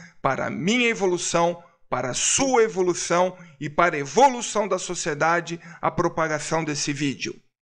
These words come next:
Deem o like, sente o dedão no teclado e no mouse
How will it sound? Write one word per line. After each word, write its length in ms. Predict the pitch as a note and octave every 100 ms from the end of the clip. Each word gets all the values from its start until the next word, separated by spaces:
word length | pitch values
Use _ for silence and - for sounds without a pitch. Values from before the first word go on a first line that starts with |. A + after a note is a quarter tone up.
| _ _ _ _ _ C#3+
Deem 300 | A3+ C4 A#3+
o 80 |
like, 480 | G3+ E3 C3+ - -
sente 720 | - - - - G#3+ C#4+ C4 C4
o 40 |
dedão 680 | G#3 F#3 C3+ D#3+ G#3 A3 G3+ - _ _ _ _ -
no 160 | G3
teclado 680 | - E3 D3 E3+ F#3 G3+ G3
e 80 | F3+
no 180 | E3+ D3
mouse 680 | F3+ G3+ G3 G3 G3 G3